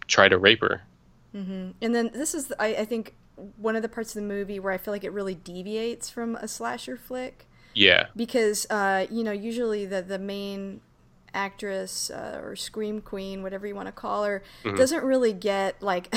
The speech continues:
Speaker 2: <laughs> any sort of satisfying scene where she fights the attacker off.
Speaker 1: Right.
Speaker 2: But it's super brutal when she hits him with that hammer.
Speaker 1: Yeah.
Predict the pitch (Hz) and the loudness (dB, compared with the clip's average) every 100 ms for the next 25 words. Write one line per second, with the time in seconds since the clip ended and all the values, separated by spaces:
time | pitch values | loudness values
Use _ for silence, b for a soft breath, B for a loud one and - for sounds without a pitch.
0 | - 285 240 233 226 226 208 196 - 196 | 0 0 2 0 0 0 -2 -2 0 0
1 | 208 - 208 196 196 202 202 196 202 196 | 0 -2 -4 -4 -6 -6 -4 -6 -6 -10
2 | - 185 190 - - 185 180 190 185 185 | -6 -4 -4 -6 -6 -8 -4 -4 -4 -4
3 | 170 180 196 240 - - - b b b | -2 -2 -2 -4 -8 -20 -20 b b b
4 | 98 92 - - 196 226 208 202 202 208 | 2 4 2 0 0 4 4 4 2 2
5 | - - 240 240 247 247 220 214 220 214 | 2 -2 -2 -4 0 0 0 0 2 2
6 | 214 214 214 196 190 190 - 196 190 190 | 2 2 2 0 -2 -4 -8 -8 -6 -6
7 | 185 190 196 180 160 - - - - - | -6 -6 -6 -8 -8 -8 -8 -10 -12 -14
8 | - - _ - 208 - | -20 -20 _ -2 4 4